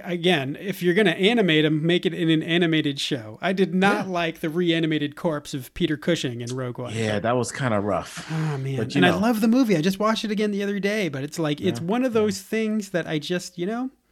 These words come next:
Speaker 1: but, but
Speaker 2: Yeah.
Speaker 1: a lot of people love it, Jeff. A lot of people are
Speaker 2: Yeah.
Speaker 1: fine with it. Just like, you know, Luke Skywalker and The Mandalorian and whatever
Speaker 2: Mm-hmm.
Speaker 1: else, so.
Speaker 2: It's funny you say that because I want to watch Rogue One again because I recently saw Chaos Walking.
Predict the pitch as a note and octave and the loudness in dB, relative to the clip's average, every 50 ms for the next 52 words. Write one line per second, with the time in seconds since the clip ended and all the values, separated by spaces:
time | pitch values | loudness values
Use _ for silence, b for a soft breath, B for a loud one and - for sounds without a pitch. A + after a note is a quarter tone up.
0 | b b b b C4+ B3+ - G3 G3 B3 - - E3+ F3+ F3+ G#3+ C4 D4 D4+ C#4+ | b b b b 2 2 2 2 0 -2 -2 -2 -2 -2 0 2 2 2 4 2
1 | C#4+ - C4+ C4 B3 F#3+ E3 E3 E3+ F3 F3+ F3 F#3 F3 - - F#3 F#3+ G3 G3 | 2 2 0 -4 -6 -6 -2 0 2 2 2 2 0 -2 -2 -2 -2 -2 -2 -4
2 | - C#3+ C#3 D3 D3+ F#3 F3 F3+ E3+ E3+ E3 C#3 A#2+ F#3 F#3+ G3+ G3+ F#3+ - G#3 | -6 -6 -4 -4 -4 -4 -4 -4 -2 -4 -2 -2 -2 -2 0 -2 -2 -4 -4 -6
3 | G3 F#3+ G3+ b b b b b b b - F3+ E3 - F3 D#3 D3+ D3+ - D3 | -8 -8 -10 b b b b b b b -4 -4 -2 0 0 -2 -2 -2 -4 -6
4 | C3 B2+ B2+ A#2 C3 D#3+ E3+ E3+ - - D3 C#3 D#3 D3+ D3+ D#3 D3 - D#3+ C#3 | -8 -8 -8 -4 -2 0 0 0 -2 -4 -4 -2 0 0 0 -2 -2 -2 -4 -6
5 | C3 B2+ B2+ C3+ C3+ C3+ B2+ C3 E3+ G#3+ A#3 A3 G#3+ G#3 G3 F#3 D#3 C#3+ C#3 C#3 | -6 -6 -6 -4 -4 -4 -4 -2 -2 0 0 0 0 2 2 2 0 0 -2 -2
6 | C#3 C#3 C3+ C3 B2+ D#3+ D#3+ D#3+ D3 D3 - - - C3 C#3+ - _ _ _ _ | -2 -4 -6 -6 -4 -2 -2 -2 -4 -6 -10 -12 -12 -12 -14 -16 _ _ _ _
7 | _ _ - - - D3 D#3 F#3+ F#3 C#3+ - - C#3 C3 A#2+ G2+ F2 E2 - G#2+ | _ _ -14 -4 -2 -2 0 0 0 -2 0 2 2 2 2 0 -2 -4 -6 -6
8 | - A#2 A2 G#2 A2+ - A2 A2 A2+ A2 G#2+ A2+ B2 D3 - - - D#3+ C3+ B2 | -2 -2 -2 -2 -2 -2 0 2 2 2 2 2 0 0 -2 -2 -2 0 2 2
9 | A#2+ A#2 A2 G#2+ - A2 A2 G#2+ G#2+ G2+ F#2 G2 G2+ G#2 G#2+ A2 A#2 A#2+ A#2+ B2+ | 2 2 2 0 -2 0 0 0 0 0 -2 -4 -4 -4 -4 -4 -2 -2 -2 0
10 | C3+ B2+ A#2 F#2+ - A2 F#2+ G#2 G2+ F#2+ F2+ G#2 B2 D3+ D3 - B2 A2 F2+ F2+ | 0 -2 -2 -4 -6 -6 -4 -2 -2 -2 0 0 0 0 0 -2 -4 -4 -4 -6
11 | F2+ E2 - - - D#2+ D2+ C#2+ C#2+ C#2+ C#2+ D2+ - _ _ _ _ _ _ _ | -6 -6 -8 -8 -8 -8 -8 -8 -10 -10 -12 -14 -18 _ _ _ _ _ _ _
12 | _ _ _ _ _ - - - G2+ F#2 D#2 D2+ D2+ - - E2 D#2 E2 F2+ - | _ _ _ _ _ -12 -6 -4 -4 -4 -4 -6 -8 -12 -12 -14 -14 -14 -16 -18
13 | - - | -20 -20